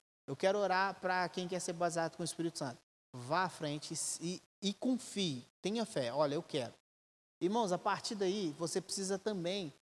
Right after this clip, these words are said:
"Olha, eu fui batizado com o Espírito Santo, eu preciso começar a falar." Da mesma forma que uma criança, você tem uma criança pequena lá e vai aprendendo a falar e vai falando tudo errado e vai aprendendo, você precisa também desenvolver ou falar em outras línguas, tá? Então, isso é um exercício,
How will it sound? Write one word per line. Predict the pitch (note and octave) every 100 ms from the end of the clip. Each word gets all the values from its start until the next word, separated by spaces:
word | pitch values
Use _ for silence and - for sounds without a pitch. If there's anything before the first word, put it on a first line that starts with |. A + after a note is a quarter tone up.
| _
"Olha, | F3+ E3
eu |
fui | F3
batizado | F3 F#3 A3 G3+ G3
com | G3+
o |
Espírito | G3 G3+ G3+
Santo, | G#3+ F3+ D3+
eu |
preciso | - D#3+ D#3+ F#3 -
começar | - F#3 D#3 E3 D#3
a |
falar." | D#3 G#3 G#3 - - _ - -
Da | C#3+
mesma | C#3+ F#3 F3+
forma | D3 F3+ F3+ D#3
que | -
uma | D#3+ D3+
criança, | D3 C#3 C#3 C#3 B2 _ _ -
você | C3
tem | B2 C#3+
uma | C3+
criança | C#3 C#3 -
pequena | C3 C3 C3+
lá | E3
e |
vai | D3 D3+
aprendendo | D3 D3 C3+ C3
a |
falar | - B2+ E3
e |
vai | D3+
falando | C#3 C#3 C#3
tudo | B2+ C3
errado | C3+ A#2+ D3+ G3+ G#3
e |
vai | D#3 C#3
aprendendo, | C3 F3+ G#3+ C#3+ E3+
você | F3 D3
precisa | C#3 C#3+ D3 D#3+
também | G3 G#3+ D3 D3+
desenvolver | D#3 F#3 G3+ D3 C#3 F3 - -
ou | D#3 C#3+
falar | - F3+ C#3+ B2 D3 _ _ -
em | C#3
outras | B2 A#2 E3
línguas, | C#3 A#2 - - -
tá? | B2+
Então, | C3+ C#3
isso | C#3 E3 E3+ - - - _ -
é |
um | F3
exercício, | D#3+ G3+ - A#2 -